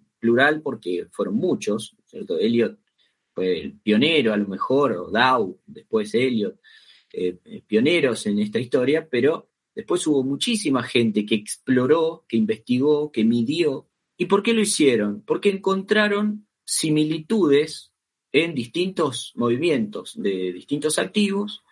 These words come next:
y a partir de esas similitudes encontraron desarrollos posteriores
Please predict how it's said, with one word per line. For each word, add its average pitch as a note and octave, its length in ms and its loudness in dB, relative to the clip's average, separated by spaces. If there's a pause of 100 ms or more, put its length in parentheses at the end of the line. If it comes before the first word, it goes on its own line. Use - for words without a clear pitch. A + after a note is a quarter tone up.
(300)
y G#3+ 120 8
a F#3 100 6
partir G#3 340 4
de G#3+ 60 4
esas G#3 220 0
similitudes F#3+ 920 0
encontraron D#3+ 840 0
desarrollos D#3+ 720 2
posteriores F3 840 -2